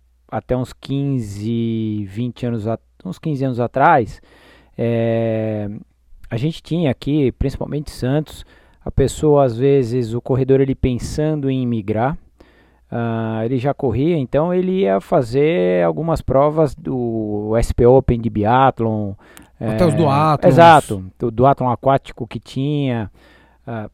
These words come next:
Speaker 1: então
Speaker 2: Ou, ou
Speaker 1: vo-
Speaker 2: às vezes até fazia o terrestre e pegava a bicicleta emprestada, né? E era
Speaker 1: Exato.
Speaker 2: comum isso,
Speaker 1: E
Speaker 2: né?
Speaker 1: aí você ia, ali ele ia analisando um pouco, "Putz, eu vou fazer"
Speaker 2: Vale a pena investir ou não,
Speaker 1: Exato.
Speaker 2: curtir.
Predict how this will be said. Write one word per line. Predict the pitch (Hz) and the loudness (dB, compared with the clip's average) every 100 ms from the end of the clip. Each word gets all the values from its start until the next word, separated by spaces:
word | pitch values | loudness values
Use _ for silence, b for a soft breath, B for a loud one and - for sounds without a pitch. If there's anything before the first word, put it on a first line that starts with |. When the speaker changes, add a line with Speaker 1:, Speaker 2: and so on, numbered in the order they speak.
| _ _ - | _ _ -8
Speaker 1:
então | 143 151 | 0 2
Speaker 2:
Ou, | |
ou | 190 | 4
Speaker 1:
vo- | 240 | 4
Speaker 2:
às | |
vezes | 254 240 | 2 2
até | 240 247 | 0 0
fazia | 233 214 | 0 0
o | |
terrestre | 208 165 196 - | 2 2 2 -2
e | |
pegava | 190 180 190 | -4 -2 0
a | 175 | -2
bicicleta | 151 - 185 | -2 -2 -2
emprestada, | 185 170 143 156 165 135 | 0 0 0 -2 0 0
né? | 143 135 | 0 0
E | |
era | 135 | 2
Speaker 1:
Exato. | 139 160 147 | 6 8 6
Speaker 2:
comum | 143 123 | 4 2
isso, | 110 | 2
Speaker 1:
E | 156 | 2
Speaker 2:
né? | |
Speaker 1:
aí | 131 131 | 2 2
você | 135 151 143 - 151 | 2 0 0 0 2
ia, | 143 139 143 147 151 151 151 147 143 139 131 123 110 - - | 2 0 2 4 4 4 2 2 4 2 2 -2 -6 -10 -4
ali | 131 147 175 | 0 2 4
ele | 170 156 | 4 4
ia | |
analisando | 151 147 143 113 139 147 | 4 2 0 0 -2 -2
um | 127 | -2
pouco, | - 135 139 147 131 131 127 120 107 _ - | 2 4 4 0 0 2 0 -2 -8 _ -6
"Putz, | 139 - | -6 -4
eu | 123 | -4
vou | 135 | -4
fazer" | - 139 113 104 135 139 | 0 0 0 0 2 6
Speaker 2:
Vale | 143 | 6
a | 139 | 4
pena | 165 | 2
investir | 143 143 - | 0 -4 -6
ou | 143 | -6
não, | 143 160 | -2 0
Speaker 1:
Exato. | 160 185 160 | 6 10 10
Speaker 2:
curtir. | - - 165 170 165 | 8 2 -2 0 -2